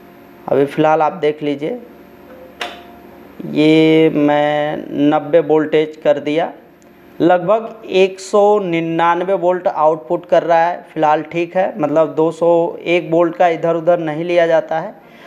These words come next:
अब हम आगे बढ़ते हैं, इधर सौ वोल्ट से ऊपर हो गया, उधर दो सौ अट्ठाईस दिखा रहा है, फिर दो सौ आ गया। देखिए मेरा इधर जो है कि वोल्टेज लगभग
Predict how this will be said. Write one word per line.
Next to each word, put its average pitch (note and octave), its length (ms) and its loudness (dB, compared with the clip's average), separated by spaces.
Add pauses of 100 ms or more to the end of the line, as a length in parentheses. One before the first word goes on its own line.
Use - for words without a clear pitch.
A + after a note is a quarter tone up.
(260)
अब F#3+ 120 2
हम G#3 200 -2
आगे D#3+ 280 2
बढ़ते F3 340 0
हैं, G#3+ 200 -4 (720)
इधर E3 200 2
सौ F3 260 2
वोल्ट F3 220 2
से F3+ 140 -4
ऊपर F3 320 0
हो F3+ 120 4
गया, F#3 260 0
उधर E3 380 0
दो D#3 220 -2
सौ E3+ 160 -2
अट्ठाईस E3+ 480 0
दिखा F3+ 260 0
रहा F3 140 2
है, B3 120 -6 (1600)
फिर F3+ 120 -6
दो F#3 220 2
सौ G3+ 160 -2
आ G3 160 4
गया। G3+ 260 -4 (2000)
देखिए C#3+ 300 0
मेरा D#3 300 4
इधर F#3 480 2
जो F#3 120 0
है F#3 140 4
कि F#3 120 -8
वोल्टेज F3+ 500 0
लगभग F3+ 380 2